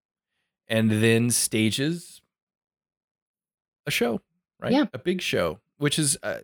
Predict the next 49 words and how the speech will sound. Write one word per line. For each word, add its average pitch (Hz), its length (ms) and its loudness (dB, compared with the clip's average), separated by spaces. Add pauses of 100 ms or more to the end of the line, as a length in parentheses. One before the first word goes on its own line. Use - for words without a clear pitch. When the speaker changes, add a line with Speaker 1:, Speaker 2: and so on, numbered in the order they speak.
Speaker 1:
it's - 180 -8
one 185 120 2
of 156 60 4
the 123 60 -2
things 127 300 -4
when 117 100 -4
she - 160 -6
says 104 260 0
there 101 140 -8
are 107 40 -6
thousands 104 440 -4
of 104 120 -18
people 101 380 -4
at - 80 -6
the 104 60 -12
very 113 200 0
beginning, 98 320 -4
there 101 80 -2
are 107 40 -4
thousands 101 380 -2
of - 80 -20
people - 260 -20
waiting 110 260 -8
for - 160 -20
you. - 160 -20 (400)
He's 107 160 -8
like, 95 180 -6
"Oh, 107 220 -4
that's - 140 -6
a - 60 -10
big - 180 -20
show," - 300 -12 (260)
you 98 120 -16
know? - 200 -18 (100)
Speaker 2:
Yeah. 139 160 0 (760)
Speaker 1:
And, 131 180 -2
and 131 160 0
we 135 140 4
get 123 200 2
that 104 140 0
here. 90 460 -10
And 117 120 -6
so 127 240 2
he, 117 580 0
he - 220 -10
sets - 480 2
up 131 240 0
a, 110 400 0 (2750)
um, 101 440 0